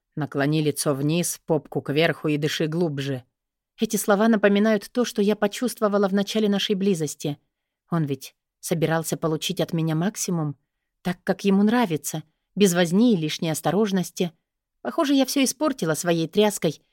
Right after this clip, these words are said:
и необоснованной стыдливостью. «Ярик, ты животное!» Всё, что получается выдохнуть. Но указания его исполняю. Когда кладу лицо на вжатые в ковёр кисти, зад сам собой выпячивается.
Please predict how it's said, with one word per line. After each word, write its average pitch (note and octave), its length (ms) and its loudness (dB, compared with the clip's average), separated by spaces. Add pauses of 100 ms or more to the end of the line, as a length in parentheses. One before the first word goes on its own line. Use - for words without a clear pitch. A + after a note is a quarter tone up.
(180)
и G#3 80 2
необоснованной F#3+ 760 2
стыдливостью. F3+ 880 -2 (720)
«Ярик, B3+ 580 0
ты E4+ 140 2
животное!» A3 760 2 (240)
Всё, - 200 -2
что - 180 -6
получается E3 640 -2
выдохнуть. D#3 600 -4 (440)
Но D#3 180 -2
указания G3 540 2
его F3+ 280 0
исполняю. F3 720 0 (540)
Когда E3+ 340 0
кладу F3+ 320 2
лицо F#3 360 0
на F3+ 160 2
вжатые F3+ 420 0
в - 60 -20
ковёр F#3 300 0
кисти, G#3 540 -2 (300)
зад A3+ 380 -2
сам A#3 220 2
собой B3+ 280 2
выпячивается. D#3+ 1000 0